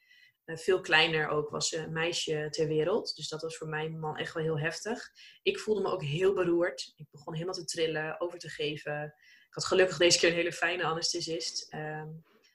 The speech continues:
voor mijn man was dat ook een heel eng moment, want hij stond vlakbij haar toen de artsen met, eh, Nika bezig gingen. En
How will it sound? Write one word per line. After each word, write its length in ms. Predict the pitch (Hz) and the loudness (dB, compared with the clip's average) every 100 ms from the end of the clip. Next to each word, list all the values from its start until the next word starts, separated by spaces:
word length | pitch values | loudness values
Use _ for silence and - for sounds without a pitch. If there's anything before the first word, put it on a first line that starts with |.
| _ - | _ -4
voor 100 | 180 | 0
mijn 140 | 175 | 4
man 140 | 190 | 6
was 120 | 254 254 | 6 4
dat 100 | 208 | 2
ook 60 | |
een 80 | 208 | 0
heel 140 | 202 - | 2 2
eng 160 | 190 | 0
moment, 360 | 185 170 175 226 | 0 0 0 0
want 140 | 180 | -2
hij 120 | 160 | -2
stond 240 | 185 175 160 | 0 -2 -6
vlakbij 520 | - 175 - 151 180 | 0 0 4 2 2
haar 280 | 180 180 214 | 0 -2 -2
toen 140 | 185 | -6
de 80 | 175 | -6
artsen 360 | 160 - 185 175 | -4 -2 -4 -6
met, 240 | 170 - | -6 -4
eh, 80 | 160 | -4
Nika 260 | 165 160 | -4 -4
bezig 360 | 151 170 - 151 | 0 2 0 -2
gingen. 280 | 147 151 139 | -4 -2 -4
En 200 | 156 | -6